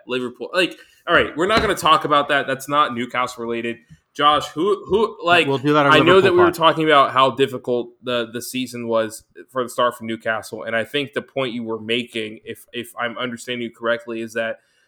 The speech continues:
Speaker 1: uh, Newcastle weren't really
Speaker 2: Yes.
Speaker 1: underperforming in those matches. They were performing pretty adequately. They were just playing good teams. Like, yes, like, it's a, it's a tough match
Speaker 2: Exactly.
Speaker 1: to play Man City away. It's a tough match to play Liverpool. Brighton is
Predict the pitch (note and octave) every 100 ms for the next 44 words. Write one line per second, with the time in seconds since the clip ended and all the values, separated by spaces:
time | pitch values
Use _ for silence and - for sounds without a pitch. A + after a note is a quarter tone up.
0 | _ - C3+ A#2 B2 - A#3 E3 E3+ C3
1 | C#3+ D3+ B2 D3 C#3 B2+ - C#3+ D3+ D3
2 | - A#2+ - B2 C3 D3+ D#3+ D#3+ D#3+ D3+
3 | D#3 D#3+ D#3+ D3+ C3 C3 B2 - A#2+ -
4 | A3 F#3+ C3+ A#2+ A2 _ _ _ _ -
5 | F#3 - C3+ F3 D#3+ C#3 A2+ B2 A#2 A#2
6 | A2+ - - D3 B2+ A2 - A2 - B2+
7 | A2 - _ - A#2+ A#2 - C#3+ A2+ -
8 | - C3+ C3 - C#3 D3 B2 C3 C3+ A#2
9 | - D3+ D3+ D3 C#3 B2+ E3 B2 A2 F2
10 | C3+ A#2+ A#2 _ _ _ B2 B2+ B2 C3+
11 | B2+ A#2 A2 G#2+ A2 - - B2+ - B2+
12 | A#2 A2+ A2+ - B2 G#2+ A2+ A#2 A2 -
13 | A#2 A#2+ A2+ - _ - B2+ C#3+ D#3+ D3+
14 | C#3+ A2+